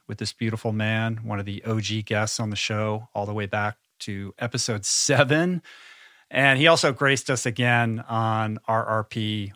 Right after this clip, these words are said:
one ninety-nine. But I can't believe it's been five years since I've talked to this treasure of a man.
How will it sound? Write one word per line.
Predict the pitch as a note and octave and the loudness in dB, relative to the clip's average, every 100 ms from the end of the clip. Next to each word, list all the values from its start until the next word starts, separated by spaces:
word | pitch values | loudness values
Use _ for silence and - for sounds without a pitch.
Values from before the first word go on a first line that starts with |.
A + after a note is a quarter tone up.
| - | -4
one | G#2+ G#2+ | -2 -2
ninety-nine. | G#2 G2+ G2 G2+ G2 F#2+ G2+ - | -2 -4 -6 -6 -8 -10 -8 -2
But | A2+ A2+ G2+ _ | 0 0 -2 _
I | C3 | 0
can't | A#2+ D#3 | 4 2
believe | C#3+ C3+ C3 | 4 2 0
it's | B2 | 0
been | B2 | -2
five | A2+ C#3 C3 B2 | 2 6 6 6
years | B2 B2+ C3 | 2 2 2
since | - A#2 | 0 0
I've | A2 | -2
talked | - A#2+ A2 | 2 2 2
to | A2+ | -2
this | A#2 A2 - - _ | -2 -2 -4 -10 _
treasure | - A2+ G#2+ A2+ | -2 0 2 0
of | G#2+ | 0
a | G#2+ | 0
man. | G#2 G#2+ A2+ A#2 | 0 0 0 -2